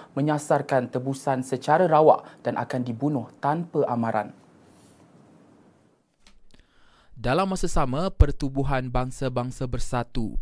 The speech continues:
Speaker 2: P B B, menzahirkan kebimbangan selepas Perdana Menteri Israel, Benjamin Netanyahu, berikrar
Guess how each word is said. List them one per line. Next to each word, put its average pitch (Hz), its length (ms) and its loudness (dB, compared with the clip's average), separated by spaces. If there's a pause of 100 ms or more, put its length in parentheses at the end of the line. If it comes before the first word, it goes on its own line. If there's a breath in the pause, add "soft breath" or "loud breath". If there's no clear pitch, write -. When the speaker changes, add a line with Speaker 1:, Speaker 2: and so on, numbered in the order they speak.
Speaker 2:
P 127 160 -2
B 117 240 -8
B, 117 160 -6
menzahirkan 113 720 -2
kebimbangan 151 880 -2 (240 soft breath)
selepas 113 480 -2
Perdana 117 320 -2
Menteri 175 320 -4
Israel, 135 560 -4
Benjamin 127 560 0
Netanyahu, 165 800 0
berikrar 143 720 4